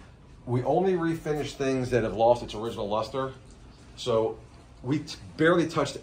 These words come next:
anything on this engine bay. Everything you see has mostly been just cleaned up. And I want you to look around here, Christian, kinda get close if you can see the spark plug wire, the dates.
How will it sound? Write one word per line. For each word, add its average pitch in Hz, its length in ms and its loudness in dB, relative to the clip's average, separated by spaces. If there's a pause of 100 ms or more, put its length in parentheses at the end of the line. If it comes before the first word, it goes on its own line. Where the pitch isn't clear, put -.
anything 127 400 0
on 104 80 -4
this 101 220 -6
engine 104 320 -6
bay. 85 240 -8 (440)
Everything 143 300 0
you 139 80 0
see 127 220 -2
has 117 100 -2
mostly 120 380 -2
been 104 160 -4
just 95 180 -10
cleaned 110 300 -2
up. 120 320 2 (560)
And 110 280 4
I 107 100 -2
want 143 200 2
you 143 80 0
to 127 60 0
look 120 180 0
around 123 240 -2
here, 120 160 -6
Christian, 117 380 -6
kinda 180 200 -2
get 131 140 -2
close 127 300 0
if - 40 -12
you 107 60 -2
can 107 140 -4
see 110 300 0 (640)
the - 60 -10
spark 127 360 6
plug 131 200 2
wire, 127 300 6
the 104 100 -2
dates. 107 520 2